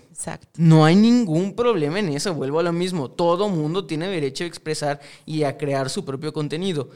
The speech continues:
Speaker 2: ¿Qué es lo malo? El problema es que mucho de ese contenido se, nuevamente, como en los años de antes, no va para un público en específico, sino que se avienta a todo mundo. Entonces, yo se los digo que yo soy el que, eh, edita estos videos.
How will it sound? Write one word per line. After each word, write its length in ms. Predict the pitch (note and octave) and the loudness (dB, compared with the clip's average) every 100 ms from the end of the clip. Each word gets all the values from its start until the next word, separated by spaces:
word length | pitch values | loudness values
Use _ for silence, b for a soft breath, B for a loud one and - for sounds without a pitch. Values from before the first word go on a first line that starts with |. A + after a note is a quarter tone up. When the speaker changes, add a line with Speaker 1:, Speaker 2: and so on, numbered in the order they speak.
| B B B _ | B B B _
Speaker 2:
¿Qué 340 | C#4+ D4 C4 | -2 0 0
es 100 | B3+ | -2
lo 140 | B3+ A#3+ | 0 0
malo? 380 | B3+ F#3 A#2+ - - | 0 -2 -6 -12 -10
El 200 | F#3+ A3+ | -6 -4
problema 340 | - B3 C4 D4+ | -4 -4 -2 -4
es 80 | - | -4
que 80 | |
mucho 400 | C4 B3+ B3 C4+ | -2 -2 -2 -6
de 100 | G#3+ | -6
ese 180 | G#3+ A#3 | -6 -8
contenido 760 | F#3+ E3+ D#3 E3 G#3 D3 C3 - B B B | -6 -6 -6 -6 -4 -4 -4 -8 B B B
se, 480 | - F3+ F3 - _ _ | -6 -2 -4 -6 _ _
nuevamente, 720 | F3+ F3+ G3 A#3 A3 F3+ F#3 - | 0 2 4 4 2 2 -2 -6
como 340 | D3+ D3 C#3+ | -4 0 2
en 120 | C#3+ | 2
los 160 | C#3 E3 | 2 0
años 260 | E3+ G#3+ A3+ | 0 0 0
de 80 | F#3 | 0
antes, 420 | D3+ C#3+ F3+ - B B | -2 -2 -6 -8 B B
no 240 | G#3 G#3 G3+ | 4 4 6
va 220 | G3+ G#3 | 4 4
para 240 | A3 F3+ | 4 4
un 180 | D#3+ E3 | 2 -2
público 420 | - D#3 F#3 F#3 | -4 -6 -6 -6
en 80 | E3 | -6
específico, 680 | D3+ D#3 D3+ D#3+ F3 C#3 D3 | -6 -6 -8 -8 -10 -8 -8
sino 260 | D3+ D3+ D3+ | -4 -4 -4
que 100 | D3+ | -6
se 120 | E3 F3+ | -6 -4
avienta 600 | E3 D3+ C#3 D3 D3 - | -4 -4 -4 -6 -8 -16
a 120 | C#3+ C3 | -18 -16
todo 300 | A#2+ B2+ C#3 | -12 -6 -2
mundo. 460 | F3 G#3 F#3 C3+ B B B B | 0 2 0 -4 B B B B
Entonces, 420 | D3 C#3+ D#3+ C#3+ | -4 -2 -4 -2
yo 140 | D#3 A3 | 0 0
se 80 | |
los 160 | C#4 C4+ | -2 -4
digo 440 | A#3+ G3 D#3+ - - | -4 -2 -2 -4 -6
que 160 | D#3 | -4
yo 260 | D#3+ D#3+ E3 | 2 4 4
soy 200 | G3+ F3 | 2 -2
el 180 | E3+ D#3 | -2 -4
que, 100 | C#3+ | -6
eh, 340 | A#2+ C#3 C3+ B2 | -4 -4 -4 -4
edita 260 | D3+ D3+ | -6 -4
estos 300 | F3 F#3+ F3 | -4 -2 -4
videos. 500 | F#3+ G3+ E3+ C#3 - | -4 0 0 -2 -8